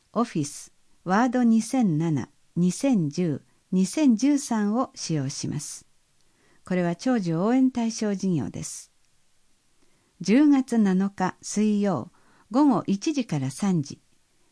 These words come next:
定員三十名、百円。申し込みは往復はがきで、締め切りは九月二十四日。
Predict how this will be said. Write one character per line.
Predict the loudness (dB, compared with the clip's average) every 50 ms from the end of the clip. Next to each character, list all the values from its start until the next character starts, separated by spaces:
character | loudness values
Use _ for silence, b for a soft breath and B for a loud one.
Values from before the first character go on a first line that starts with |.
| _ _
定 | -2 0 2 2 2
員 | 2 2 0
三 | -2 -2 -2 2 2 2 2
十 | 2 2 2 2
名、 | 2 0 -2 -4 -6 -10 -14 _ _ _ _ _ _ _ _ _ _ _
百 | -6 -6 -6 -6 _ -2 -2 0
円。 | 0 0 -2 -2 -4 -10 _ _ _ _ _ _ _ _ _ _ _ _ _ _ 0
申 | 4 4 4
し | 4 2 -4 -4
込 | 0 2
み | 4 4 4
は | 4 2 2
往 | 2 2 0
復 | 0 -4 -2 0 2
は | 2 4
が | 4 2 0
き | -2 -6 -8
で、 | -8 -8 -8 -10 _ _ _ _ _ _ _ _ _ _
締 | -8 -2 0 0
め | 0 0
切 | 0 -2 -2
り | -2 -2 0
は | -2 -2 -4 -6 _
九 | 0 2 4
月 | 4 4 2 -2 -4 -2 0
二 | 2 4 4 4 4
十 | 4 0 -2 -2 -4 -4
四 | -6 -8 -8 -10 _ _
日。 | -14 -14 -14